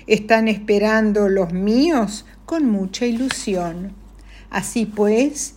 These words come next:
mis queridos, espero que pasen una feliz Navidad. A no discutir, a no pelearse y a compartir los regalos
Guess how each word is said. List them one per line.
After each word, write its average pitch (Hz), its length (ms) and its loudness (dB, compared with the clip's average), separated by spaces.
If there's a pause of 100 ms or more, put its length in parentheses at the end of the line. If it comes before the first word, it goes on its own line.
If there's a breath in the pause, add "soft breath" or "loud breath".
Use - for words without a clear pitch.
mis 214 300 -2
queridos, 208 800 -2 (320 loud breath)
espero 302 520 2
que 277 120 -2
pasen 254 520 0
una 240 220 0
feliz 226 520 -2
Navidad. 196 680 0 (500 loud breath)
A 220 140 2
no 214 260 4
discutir, 247 1160 2
a 269 160 4
no 233 300 2
pelearse 214 1040 4 (300 loud breath)
y 302 100 2
a 320 160 4
compartir 311 640 2
los 339 180 4
regalos 214 880 2